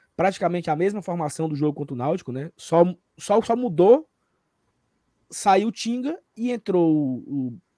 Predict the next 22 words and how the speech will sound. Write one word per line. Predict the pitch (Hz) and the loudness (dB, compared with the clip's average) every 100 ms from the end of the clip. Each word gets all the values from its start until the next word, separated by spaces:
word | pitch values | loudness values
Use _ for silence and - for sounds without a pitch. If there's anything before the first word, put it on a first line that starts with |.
| _ | _
o, | 131 | -10
o | 131 117 113 107 127 | -8 -6 -8 -12 -6
Landázuri | 156 175 208 247 277 277 226 | -4 0 0 0 -6 -8 -10
e | |
saiu | - 208 160 160 | -4 -2 2 2
o | |
Benevenuto | 147 160 160 208 226 220 226 | 0 -2 -2 -4 -4 -6 -8
e | |
entrou | 269 196 196 | -12 -8 -6
o | 214 | -6
Landázuri. | 247 139 104 - 139 | -8 -10 -12 -12 0
E | 151 | 0
entrou | 156 165 | 0 -2
o | |
Sebadios, | 208 190 127 113 113 | 0 0 -2 -6 -12
né? | 147 _ _ _ _ _ _ - | -16 _ _ _ _ _ _ -10
É... | 120 123 123 120 120 120 117 _ _ _ _ | -6 -2 -2 -2 -4 -6 -10 _ _ _ _
na | 190 226 | -2 -2
frente, | - 220 202 208 | 4 4 4 0
Lucas | 220 262 254 | 2 4 4
Lima, | 285 294 277 294 269 _ - | -2 -2 -2 -4 -10 _ -10
Pikachu, | 202 208 196 220 202 185 | -4 -4 -4 -6 -4 -4